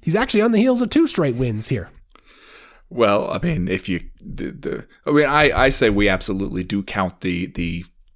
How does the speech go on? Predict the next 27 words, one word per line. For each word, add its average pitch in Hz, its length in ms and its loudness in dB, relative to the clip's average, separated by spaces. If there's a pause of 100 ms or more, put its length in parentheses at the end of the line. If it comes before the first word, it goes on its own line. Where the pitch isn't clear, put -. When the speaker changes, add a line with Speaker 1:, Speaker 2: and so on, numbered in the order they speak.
(160)
Speaker 2:
one 107 220 0
over 92 180 -4
C 113 220 0
M 87 140 -4
Punk 87 280 -2
as - 140 -8
a 90 60 -10
win, 92 260 0
'cause - 220 -14
we, 104 140 0
the - 180 -4
C 147 200 4
M 98 120 2
E's 92 120 0
position 95 440 -4
is 95 100 -8
that 92 120 -6
we 101 120 -2
do 92 100 -4
not 92 220 -2
recognize 92 580 -6
your - 100 -6
no 90 220 -2
contest 92 640 -6
due 87 120 -10
to - 100 -8
marijuana. 90 600 -6